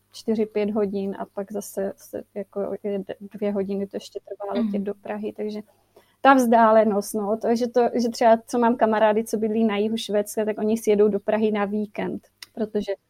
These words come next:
Speaker 1: to
Speaker 2: Jasně.
Speaker 1: prostě jde, eh, protože let jim
Speaker 2: Mhm.
Speaker 1: trvá hodinku a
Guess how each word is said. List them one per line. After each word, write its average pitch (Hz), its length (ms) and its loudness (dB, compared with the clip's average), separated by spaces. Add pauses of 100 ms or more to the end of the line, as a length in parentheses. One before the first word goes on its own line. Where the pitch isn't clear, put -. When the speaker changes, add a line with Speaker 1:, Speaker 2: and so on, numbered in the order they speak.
(120)
Speaker 1:
to 247 80 -8
Speaker 2:
Jasně. 220 120 -2
Speaker 1:
prostě 208 440 0
jde, 196 220 0 (560)
eh, 196 300 0
protože 208 220 2
let 202 260 6
jim 208 100 0
Speaker 2:
Mhm. 214 100 -4
Speaker 1:
trvá 202 240 0
hodinku 214 720 0
a 202 340 -6